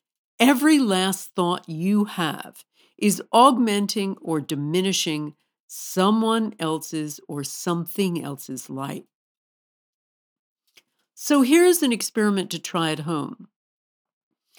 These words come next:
If you have two near identical plants, or you buy two ni-, near identical plants or have them in your back garden,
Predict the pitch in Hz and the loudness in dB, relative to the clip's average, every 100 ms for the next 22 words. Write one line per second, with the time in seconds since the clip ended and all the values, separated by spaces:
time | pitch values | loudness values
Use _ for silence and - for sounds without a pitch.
0 | _ _ - - 294 359 339 254 - - | _ _ -6 2 6 8 6 0 -4 0
1 | 269 240 226 - _ - 165 175 185 196 | 2 2 0 -6 _ -8 -2 2 2 2
2 | 185 185 185 180 - 196 190 196 190 - | 0 -2 -2 -8 -4 -2 -2 -4 -8 -16
3 | _ _ - 156 147 147 117 - 190 269 | _ _ -8 -6 -4 -6 -6 0 4 4
4 | 277 - 202 165 156 147 147 - - 175 | 2 -2 -4 -4 -2 -4 -6 -12 -12 -4
5 | 165 156 151 151 151 143 151 - 175 190 | -2 -2 -4 -6 -6 -8 -10 -6 -4 -4
6 | - 143 - 175 180 170 170 147 143 143 | -6 -8 -2 0 0 -2 -6 -6 -6 -4
7 | 160 160 - 160 160 180 185 | -4 -4 -6 -4 -4 -4 -4